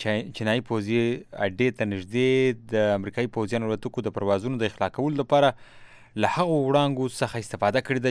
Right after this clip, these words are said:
چې مرګونه نه دي، خو سترګې ړندوي. خو د چین دفاع، د بهرنیو چارو وزارت د امریکا د دفاع وزارت تورونه رد کړي دي. د امریکا پوځ په افریقا کې د جبوتي په کوچني هیواد کې څلور زره منصوبین لري چې په سیمه کې د ترهګرۍ پر ضد د عملیاتو مرکز دی.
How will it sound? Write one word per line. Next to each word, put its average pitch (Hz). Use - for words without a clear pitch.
چې 104
مرګونه 117
نه 180
دي، 180
خو 151
سترګې 92
ړندوي. 87
خو 110
د 104
چین 131
دفاع، 113
د 101
بهرنیو 127
چارو 101
وزارت 101
د 101
امریکا 101
د 95
دفاع 104
وزارت 98
تورونه 90
رد 85
کړي 92
دي. 92
د 117
امریکا 131
پوځ 131
په 110
افریقا 117
کې 117
د 95
جبوتي 104
په 101
کوچني 113
هیواد 107
کې -
څلور 123
زره 107
منصوبین 139
لري 143
چې -
په 117
سیمه 131
کې 113
د 92
ترهګرۍ 95
پر 90
ضد 107
د 90
عملیاتو 87
مرکز -
دی. 90